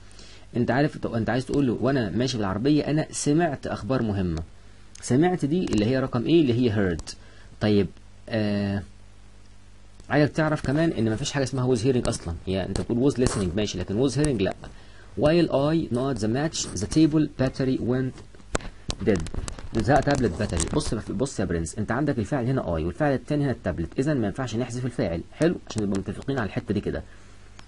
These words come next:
الحاجة التانية، while ما دام بعدها فاعل فأنا عايز ماضي مستمر، يبقى while I was watching. ثالثاً بقى، وده الأهم، الترجمة بتاعت الجملة عايزة ماضي مستمر.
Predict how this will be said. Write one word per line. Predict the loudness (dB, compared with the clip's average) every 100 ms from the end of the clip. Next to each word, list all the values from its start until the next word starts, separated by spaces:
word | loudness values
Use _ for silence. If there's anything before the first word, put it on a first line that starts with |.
| -12
الحاجة | 0 2
التانية، | 4 2 2
while | 4 4 2
ما | 2
دام | 0
بعدها | 0 0 -2
فاعل | 0 0 0
فأنا | 0
عايز | 0 0
ماضي | 0 0
مستمر، | -2 -2 -2 0
يبقى | 0 2 2 2
while |
I | 2 2 2
was | 2
watching. | 0 -2 -4 -6 -6 -12 -18 -18 -20 -4
ثالثاً | 4 4 6
بقى، | 4 4 4
وده | 4
الأهم، | 4 2 0 -2
الترجمة | 0 0 0
بتاعت | -2 -4 -2
الجملة | -2 0 0
عايزة | 0 0
ماضي | 0 0
مستمر. | 0 0 0